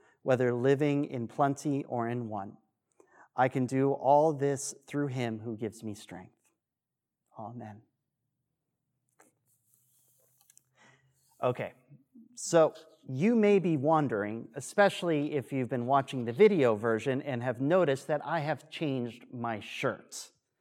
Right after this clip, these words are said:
and why I'm wearing just a plain gray crew-cut t-shirt with a pocket on the left breast. There is a reason for this. I was not actually planning to wear this today.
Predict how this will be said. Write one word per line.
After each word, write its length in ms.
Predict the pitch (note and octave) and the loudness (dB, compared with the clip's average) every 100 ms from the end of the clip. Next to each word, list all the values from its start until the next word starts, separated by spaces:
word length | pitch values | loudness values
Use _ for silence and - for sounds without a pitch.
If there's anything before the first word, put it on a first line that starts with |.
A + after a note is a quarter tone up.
| _ - | _ -2
and 160 | D#3+ D3 | 2 6
why 260 | F3+ F#3+ | 6 6
I'm 240 | E3+ E3 D#3+ | 4 4 2
wearing 340 | D#3+ D3+ C#3 | 2 2 0
just 200 | B2+ - | -4 -4
a 200 | C#3+ B2 - - _ | -4 -4 -6 -20 _
plain 640 | - F3+ D#3+ D#3+ D#3 D3+ D3+ - - | -6 -2 0 0 0 -2 -8 -20 -14
gray 760 | B2+ D3 C#3+ C3+ C3+ C3+ B2 - _ _ _ - | 0 4 6 4 4 2 0 -8 _ _ _ -14
crew-cut 920 | - F3+ A3 A3 - F#3+ F3 - - | -2 4 6 4 0 -2 -2 -4 -12
t-shirt 500 | - F3+ - F3+ E3+ | -4 -4 -2 -4 -4
with 200 | B2+ - | -4 -2
a 120 | A2 - _ | -4 -6 _
pocket 400 | - E3 D#3 D#3 | -2 -2 -2 -4
on 140 | D3 C3+ | -4 -4
the 80 | |
left 340 | A#2+ A#2 G2+ - | 0 0 -2 -8
breast. 460 | G#2 G2 - - - _ _ _ _ _ _ _ _ _ | -10 -10 -14 -16 -20 _ _ _ _ _ _ _ _ _
There 180 | C#3+ E3 | 0 2
is 180 | D#3 C#3+ | 0 0
a 80 | |
reason 420 | B2+ B2 A2+ A2 G2+ | -2 -2 -4 -6 -12
for 140 | G#2 | -10
this. 380 | G#2 F#2 - - _ _ _ _ - | -8 -10 -14 -20 _ _ _ _ 4
I 120 | G#3+ | 6
was 140 | A3+ | 6
not 140 | G3 E3+ | 4 4
actually 320 | D#3+ - C3+ | 4 0 -4
planning 600 | - - E3 D#3+ D#3 B2 | -4 -4 0 0 0 -2
to 140 | - | -6
wear 420 | A2+ C3 D3 C#3+ B2+ | -10 -4 0 0 0
this 400 | A2+ F#2+ - - - | -4 -6 -12 -18 -14
today. 680 | A#2 C3 B2+ G#2+ F2+ G2+ | -8 -2 0 0 -4 -14